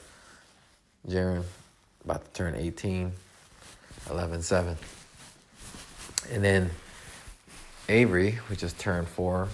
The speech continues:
three twenty-four. Eisen. That's, you know,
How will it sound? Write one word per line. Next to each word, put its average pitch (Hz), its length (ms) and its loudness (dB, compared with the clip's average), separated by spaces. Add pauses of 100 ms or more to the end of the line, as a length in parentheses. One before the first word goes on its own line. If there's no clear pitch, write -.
three 90 160 -2
twenty-four. 87 520 -2 (2500)
Eisen. 95 440 4 (1080)
That's, - 540 -8
you 104 80 -4
know, 95 220 -2